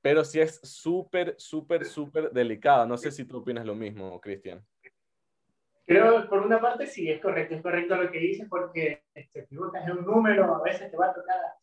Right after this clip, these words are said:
Speaker 2: si haces mal el cálculo, haces mal la, algún, algún trámite, sales, sales equivocándote, y a veces te,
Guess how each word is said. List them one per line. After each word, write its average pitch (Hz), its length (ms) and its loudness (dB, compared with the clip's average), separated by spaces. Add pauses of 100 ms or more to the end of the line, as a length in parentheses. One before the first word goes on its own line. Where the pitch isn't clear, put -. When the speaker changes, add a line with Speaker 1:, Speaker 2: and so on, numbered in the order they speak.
Speaker 2:
si 170 200 0
haces 190 300 4
mal 226 220 2
el 185 160 -2
cálculo, 220 600 -2
haces 190 320 -4
mal 185 400 -6
la, 151 120 -2 (440)
algún, 214 480 0
algún 226 320 4
trámite, 269 640 0 (160)
sales, 190 440 -2
sales 190 300 0
equivocándote, 196 960 0 (220)
y 156 40 0
a 143 60 2
veces 170 280 2
te, 170 80 0